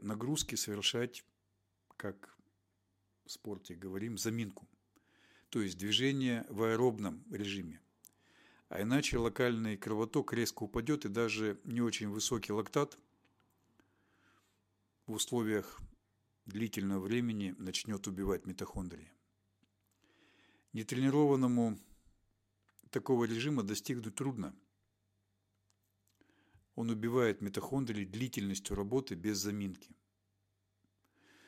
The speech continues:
Весь секрет — это отдельные группы мышц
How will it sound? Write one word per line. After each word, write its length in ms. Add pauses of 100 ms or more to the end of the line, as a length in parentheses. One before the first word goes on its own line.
(400)
Весь 240
секрет — 480
это 220
отдельные 440
группы 380
мышц 460